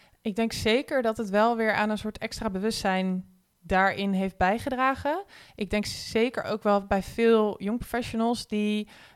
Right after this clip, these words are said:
eh, ook wel, nou ja, als ik in gesprekken met hen ben, dat ik hoor van, "Ja, ik ben gewoon zoekende in hoe ik in mijn werk, nou ja, op een manier een maatschappelijke of betekenisvolle bijdrage kan leveren. Want ja, heel leuk dat ik, ehm, nou, dit mooie, toffe project kan doen. Maar ja,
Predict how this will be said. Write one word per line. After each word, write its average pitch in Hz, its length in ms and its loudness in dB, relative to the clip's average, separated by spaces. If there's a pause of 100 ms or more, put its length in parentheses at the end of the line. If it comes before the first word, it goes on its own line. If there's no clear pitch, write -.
eh, 196 400 0
ook 208 100 0
wel, 214 120 6 (140)
nou 214 180 2
ja, 180 280 0 (380)
als - 180 0
ik 196 80 -4
in 202 200 -10
gesprekken 196 580 -6
met 190 180 -2
hen 190 180 0
ben, 190 220 4
dat 190 140 0
ik 190 80 -4
hoor 190 360 4
van, 190 340 0
"Ja, 196 180 4
ik 185 120 -4
ben 202 140 2
gewoon 202 200 4
zoekende 196 480 0
in 190 200 0
hoe 196 220 2
ik 226 100 -8
in 202 120 -4
mijn 185 160 0
werk, 196 420 4 (680)
nou 190 180 0
ja, 180 120 -2
op - 220 -4
een 277 260 2
manier 220 320 4
een 208 60 2
maatschappelijke 196 640 -2
of 190 140 -2
betekenisvolle 202 680 -4
bijdrage 233 460 -2
kan 226 160 0
leveren. 220 440 0
Want 185 280 2
ja, 185 220 -2
heel 202 260 2
leuk 208 360 4
dat 190 180 2
ik, 185 300 -2 (420)
ehm, 180 540 -2
nou, 175 240 -4
dit 175 200 -4
mooie, 185 300 2
toffe 196 240 -4
project 190 460 2
kan 185 180 0
doen. 175 340 0
Maar 180 120 0
ja, 175 240 0